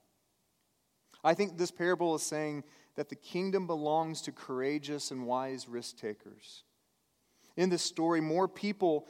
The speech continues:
were invited into the master's happiness. We have two servants who were invited into that than didn't. But I feel like for a majority of our lives, do you feel like you're exercising much courage in your day-to-day life?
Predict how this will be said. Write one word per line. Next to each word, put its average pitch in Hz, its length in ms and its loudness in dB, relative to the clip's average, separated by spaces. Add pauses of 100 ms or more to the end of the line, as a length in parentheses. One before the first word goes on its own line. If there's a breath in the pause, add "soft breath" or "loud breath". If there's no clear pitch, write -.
(160 loud breath)
were 190 140 8
invited 202 500 6
into 185 220 4
the 165 60 -2
master's 156 360 2
happiness. 147 440 0
We 151 60 0
have 143 100 0
two 185 160 -2
servants 151 340 -4
who 160 100 -6
were 156 60 0
invited 156 420 6
into 143 300 -2
that 151 320 2 (380 soft breath)
than 160 200 2
didn't. 160 380 6 (320 loud breath)
But 208 100 6
I 247 100 10
feel 339 220 6
like 277 180 8 (180)
for 226 160 8
a 214 40 8
majority 185 480 6
of 190 120 4
our 156 140 6
lives, 139 680 2 (760)
do 202 120 0
you 277 160 6
feel 254 300 2
like 202 220 4
you're 170 220 6
exercising 165 800 2
much 143 260 0
courage 139 480 0
in 117 120 -2
your 120 120 -2
day-to-day 120 600 -2
life? 127 500 -6